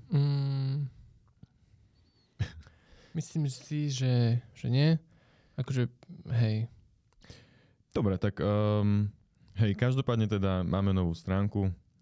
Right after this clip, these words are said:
Speaker 2: a chod sa na ňu pozrieť, budeme radi. Ak nám dáš nejaký feedback, tak sa budeme ešte viac tešiť. A feedback môže byť aj negatívny, aj pozitívny. Ehm, keď si pozrieš kurzy a ešte sa pri tom niečo možno aj naučíš, tak to bude ešte viac top.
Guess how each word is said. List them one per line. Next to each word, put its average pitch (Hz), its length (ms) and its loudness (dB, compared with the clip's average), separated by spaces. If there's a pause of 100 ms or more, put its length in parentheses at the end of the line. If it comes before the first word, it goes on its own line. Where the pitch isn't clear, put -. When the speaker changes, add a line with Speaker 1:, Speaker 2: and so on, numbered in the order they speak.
(100)
Speaker 2:
a 82 320 0
chod 98 80 -2
sa 95 160 -2
na 90 80 2
ňu 82 80 2
pozrieť, 95 320 0
budeme 82 320 0
radi. 92 320 0 (640)
Ak 104 240 -2
nám 101 240 2
dáš 90 240 2
nejaký 82 240 0
feedback, 82 320 0
tak 80 160 -4
sa 82 160 -4
budeme 80 320 0
ešte - 160 -8
viac 82 320 -2
tešiť. - 640 -4
A 76 80 -2
feedback 98 320 -2
môže 82 240 0
byť 80 160 -2
aj 78 80 2
negatívny, 80 560 0
aj - 40 -14
pozitívny. 101 680 0 (880)
Ehm, 82 720 0 (180)
keď 107 160 -2
si - 80 -8
pozrieš 98 340 0
kurzy 95 480 0 (300)
a 87 100 0
ešte 90 220 -2
sa 87 100 -2
pri 82 140 -2
tom 85 160 0
niečo 82 180 -2
možno 82 300 0
aj 80 40 0
naučíš, 82 440 -2
tak 85 160 -6
to 90 100 -4
bude 82 220 -2
ešte 80 240 -4
viac 87 320 -4
top. 101 240 -4